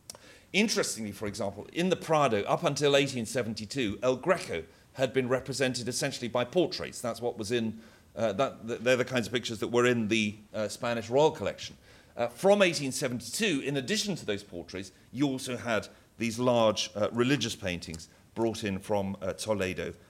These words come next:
and from Madrid. Uh, just as I did with,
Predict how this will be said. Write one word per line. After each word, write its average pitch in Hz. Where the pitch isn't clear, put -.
and 98
from 90
Madrid. 95
Uh, 135
just 233
as 180
I 180
did 165
with, 139